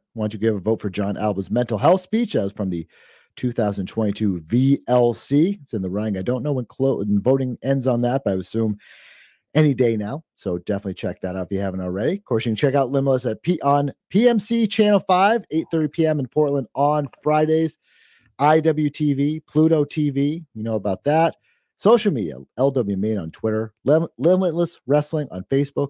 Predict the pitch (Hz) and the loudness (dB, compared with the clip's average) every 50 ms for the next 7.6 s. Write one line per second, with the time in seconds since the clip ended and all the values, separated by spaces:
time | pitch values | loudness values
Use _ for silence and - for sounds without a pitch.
0 | _ _ - 120 120 - - - - 117 117 117 - - 143 120 - - 139 123 | _ _ -10 -8 -8 -8 -8 -8 -6 -4 -4 -4 -6 -4 -6 -6 -4 -2 -2 -2
1 | 117 113 - 98 92 107 120 113 - 120 110 110 104 - _ - - - - _ | -2 -2 -2 -2 -2 -2 -2 -2 0 0 0 0 -2 -4 _ -20 -20 -20 -20 _
2 | _ _ _ _ _ _ - 92 92 92 107 107 104 101 101 107 120 120 156 143 | _ _ _ _ _ _ -4 -2 -2 0 0 0 0 0 0 -2 -2 -4 -6 -6
3 | 110 95 90 - - 101 90 - - 85 - - 104 95 92 90 - 98 92 90 | -4 -4 -6 -6 -6 -8 -8 -6 -8 -10 -8 -4 -2 -2 -2 -2 -4 -6 -4 -4
4 | 95 87 85 - - 98 95 90 - - 98 95 95 - - 90 90 - 80 73 | -4 -6 -8 -8 -8 -8 -6 -6 -4 -4 -4 -4 -4 -6 -6 -8 -8 -6 -8 -12
5 | - - - 185 165 - 175 147 170 175 170 170 165 165 143 - _ _ _ _ | -6 -2 -2 -2 0 -2 -2 2 4 4 4 4 2 0 -4 -8 _ _ _ _
6 | _ _ _ _ _ _ _ _ _ _ _ - - 156 208 214 226 196 185 170 | _ _ _ _ _ _ _ _ _ _ _ 0 2 4 4 4 4 2 2 0
7 | 151 - 180 165 - - 131 117 113 127 147 160 | -2 -2 0 0 0 0 -2 -2 -2 -4 -6 -8